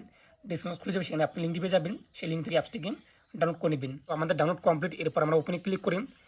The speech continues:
অ্যাপসটি ওপেন করব। তো ওপেন করতে যে পারমিশন চলে আসবে, আপনি I agree-তে ক্লিক করবেন, অটোমেটিক সমস্ত পারমিশন এক কথায় অ্যাকসেপ্ট হয়ে যাবে। এরপর agree and continue আপনি ক্লিক করবেন। ক্লিক করতেই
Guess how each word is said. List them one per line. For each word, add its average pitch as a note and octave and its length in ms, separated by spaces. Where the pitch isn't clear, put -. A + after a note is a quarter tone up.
অ্যাপসটি - 300
ওপেন G#3 220
করব। F3 160
তো - 120
ওপেন G3+ 200
করতে F#3+ 220
যে - 100
পারমিশন D#3+ 280
চলে F#3+ 140
আসবে, F3+ 180
আপনি E3 180
I C#3+ 100
agree-তে D3 300
ক্লিক F3+ 200
করবেন, F3 240
অটোমেটিক E3 260
সমস্ত E3 200
পারমিশন E3+ 240
এক - 100
কথায় D#3 180
অ্যাকসেপ্ট D#3+ 260
হয়ে F3 120
যাবে। E3+ 120
এরপর D#3+ 280
agree D3+ 200
and E3 140
continue D#3+ 300
আপনি - 180
ক্লিক E3 220
করবেন। C#3 200
ক্লিক F#3+ 220
করতেই G#3+ 260